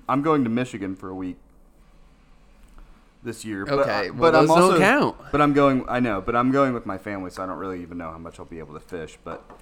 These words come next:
Speaker 2: I know you're gonna be pulling that jet up there,
Speaker 1: so I
Speaker 2: bud.
Speaker 1: won't. Yeah, and I, but we won't count those.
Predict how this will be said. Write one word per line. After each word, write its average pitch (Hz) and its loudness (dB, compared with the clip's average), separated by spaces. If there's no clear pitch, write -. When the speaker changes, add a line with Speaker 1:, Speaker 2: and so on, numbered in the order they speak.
Speaker 2:
I 165 -2
know 139 2
you're 131 2
gonna 117 -2
be 110 -4
pulling 117 -6
that 104 -8
jet 113 -4
up 101 -6
there, 98 -6
Speaker 1:
so 127 0
I 123 4
Speaker 2:
bud. 139 2
Speaker 1:
won't. 127 0
Yeah, 104 -2
and 101 -6
I, 101 -6
but 113 -4
we 135 -2
won't 151 -2
count 139 -6
those. - -18